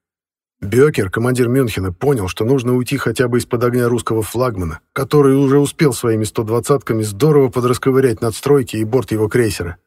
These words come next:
От эсминцев еще можно было отмахнуться, а может и сами отстанут. Не отстали. «Поднять, преследовать противника! Поворот влево четыре румба!» азартно выкрикнул Полецкий, и Новик послушно повалила в повороте.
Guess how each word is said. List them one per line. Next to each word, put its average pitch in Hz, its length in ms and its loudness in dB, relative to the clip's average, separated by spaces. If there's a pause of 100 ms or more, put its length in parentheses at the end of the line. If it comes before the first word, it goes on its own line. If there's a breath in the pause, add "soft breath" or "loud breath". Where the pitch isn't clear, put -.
(280)
От 101 180 -4
эсминцев 143 460 0
еще 147 200 0
можно 135 280 2
было 107 180 0
отмахнуться, 107 600 -6 (300)
а 113 80 -8
может 131 260 -2
и 101 40 -4
сами 113 300 -2
отстанут. 101 420 -8 (680)
Не 98 140 -4
отстали. 85 540 -6 (1200)
«Поднять, 151 440 2
преследовать 156 540 2
противника! 147 640 0 (240)
Поворот 151 380 2
влево 170 240 2
четыре 170 300 2
румба!» 160 380 2 (600)
азартно 95 440 -6
выкрикнул 95 460 -4
Полецкий, 107 540 -2 (400)
и 107 80 -2
Новик 135 340 2
послушно 123 500 -4
повалила 101 440 -2
в 92 40 -14
повороте. 104 540 -2